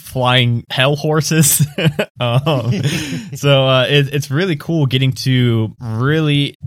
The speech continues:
Speaker 1: you're not a pl-, you're not playing, you're the D M, but at the same time, you're adding so much of your character's personality and backstory, if not even more than if you were playing that session,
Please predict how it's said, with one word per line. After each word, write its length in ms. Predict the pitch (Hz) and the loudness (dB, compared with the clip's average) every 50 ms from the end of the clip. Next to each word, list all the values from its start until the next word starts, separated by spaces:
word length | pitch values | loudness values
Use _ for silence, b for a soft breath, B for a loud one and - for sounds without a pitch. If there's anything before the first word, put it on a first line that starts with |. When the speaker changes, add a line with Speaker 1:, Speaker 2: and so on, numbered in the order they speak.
| - - | -16 -12
Speaker 1:
you're 160 | - 135 139 143 | -6 -4 -2 0
not 160 | 160 196 208 | 0 0 -2
a 60 | 156 | -2
pl-, 240 | - - - - - | -4 -6 -8 -6 -4
you're 100 | 139 143 | -2 0
not 160 | 147 147 - | 0 -2 -2
playing, 460 | - - 196 269 170 131 120 123 123 | -6 -6 -4 -2 0 0 0 0 0
you're 160 | 120 120 117 | 2 2 2
the 80 | 120 123 | 2 2
D 260 | 120 131 135 139 156 | 2 2 0 0 0
M, 360 | 185 160 123 110 110 113 120 - _ - | 0 0 0 0 -2 -4 -6 -8 _ -4
but 120 | 160 165 | -4 -4
at 100 | 160 135 | -2 -4
the 80 | 143 147 | -4 -4
same 320 | 135 - 190 190 185 170 | -4 -2 -2 -2 -2 -2
time, 480 | 160 - 202 214 254 214 170 165 147 - - | -4 -6 -6 -6 -4 -4 -4 -4 -4 -6 -6
you're 380 | 123 131 131 147 151 151 - - | -6 -4 -2 -2 -2 -4 -4 -2
adding 360 | 117 127 143 156 165 160 143 | 0 0 0 0 0 0 -2
so 360 | - - - - 139 147 151 | -2 -2 -2 -2 0 2 2
much 340 | 143 131 131 135 135 135 - | 2 2 2 0 0 -2 -4
of 100 | - 127 | -4 -4
your 140 | 123 123 117 | -2 -2 -4
character's 960 | 113 - 147 147 143 139 - - 131 123 120 113 107 98 - - - - - - _ _ | -2 -2 -2 -2 -2 -2 -4 -4 -4 -2 -2 -2 -2 -4 -4 -6 -8 -10 -12 -18 _ _
personality 580 | - 143 139 - - 117 107 117 139 151 143 127 | -4 -4 -2 -2 -2 -2 0 0 0 2 2 0
and 100 | 113 104 | 0 0
backstory, 600 | 113 123 117 143 147 - - - 107 104 98 101 | 0 0 0 0 -2 -2 -4 -4 -4 -2 -2 -4
if 160 | 95 - - | -6 -6 -6
not 180 | 147 175 214 - | -6 -6 -4 -2
even 260 | 127 131 123 107 95 | 0 0 2 2 2
more 460 | 90 90 101 127 147 135 101 90 92 | 0 -2 -2 -2 -2 -2 -2 -4 -4
than 220 | 87 101 104 104 101 | -4 -4 -4 -2 -2
if 160 | 107 110 - | -2 -2 -2
you 140 | 110 107 104 | -4 -2 -2
were 140 | 104 95 | -2 -4
playing 500 | 90 - - - 120 113 117 107 95 92 | -4 -6 -8 -4 -2 0 0 0 0 -2
that 200 | 90 90 85 - | -2 -4 -4 -4
session, 540 | - - 92 85 82 - 80 71 69 - - | -6 -6 -6 -6 -6 -8 -10 -10 -10 -12 -14